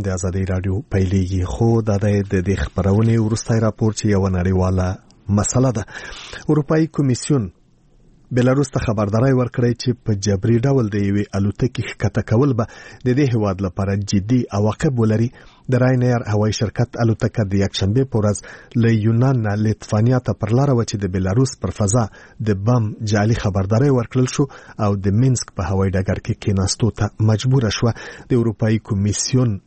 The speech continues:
مشرې اورزولا وان درلین پرون وویل، تر هغه چې د بلاروس رژیم د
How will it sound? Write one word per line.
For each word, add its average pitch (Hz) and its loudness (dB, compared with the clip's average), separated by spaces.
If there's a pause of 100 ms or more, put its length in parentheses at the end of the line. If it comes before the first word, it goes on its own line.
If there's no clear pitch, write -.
مشرې 123 0 (120)
اورزولا 123 2 (220)
وان 123 2
درلین 110 0
پرون 110 2
وویل، 127 2 (500)
تر 113 2
هغه 110 2
چې 120 0
د 104 0 (120)
بلاروس 98 0
رژیم 104 0 (320)
د 113 0